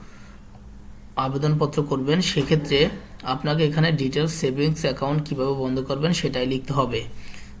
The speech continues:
যে, "স্যার, তারপর অনুরোধ করা হচ্ছে যে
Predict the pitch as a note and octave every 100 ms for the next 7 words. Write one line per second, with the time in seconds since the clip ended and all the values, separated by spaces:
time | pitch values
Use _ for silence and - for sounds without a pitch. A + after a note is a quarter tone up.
0 | - D#3 - C3+ C3+ - - - C3+ C#3+
1 | C#3 C#3+ D#3+ D#3+ D#3 C#3+ C#3 - C3+ B2+
2 | C#3+